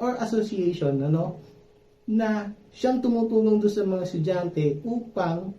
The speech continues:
mapabuti yung kanilang, yung kanilang, ah, lugar kung saan sila nag-aaral. Yan yung ginagawa ng P T A. Paano nila pinapaunlad, you know? Paano nila ginagawa ng paraan na mapabuti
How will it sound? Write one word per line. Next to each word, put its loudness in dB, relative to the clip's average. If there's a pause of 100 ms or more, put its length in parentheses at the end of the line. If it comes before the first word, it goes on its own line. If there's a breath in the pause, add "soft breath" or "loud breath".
(760)
mapabuti 0
yung -4
kanilang, 0
yung 6
kanilang, 8 (640)
ah, 6
lugar 10
kung 6
saan 6
sila 8
nag-aaral. 6 (800)
Yan 10
yung 10
ginagawa 6
ng 4
P 4 (120)
T 6
A. 10 (460)
Paano 8
nila 10
pinapaunlad, 8
you 2
know? 4 (280 loud breath)
Paano 6
nila 8
ginagawa 6
ng 6
paraan 4
na 6
mapabuti 6